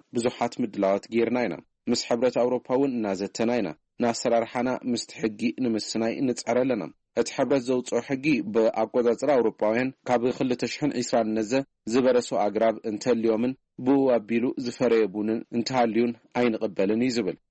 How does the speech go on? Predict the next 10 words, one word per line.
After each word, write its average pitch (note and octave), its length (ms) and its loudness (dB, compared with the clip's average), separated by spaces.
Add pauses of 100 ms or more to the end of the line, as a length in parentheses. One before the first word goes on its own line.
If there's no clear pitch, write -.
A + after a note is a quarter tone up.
ቡን C3+ 300 2
ኣብ B2 160 0
ኣርባዕተ A2 400 0
ዓመት G#2+ 260 -2
እዩ A2+ 120 -4 (120)
ዝበጽሕ G#2+ 580 -2
ስለ B2 220 -2
ዝበሃል A2+ 420 -2 (240)
እቲ C3+ 200 0
ሕጊ C#3 180 -2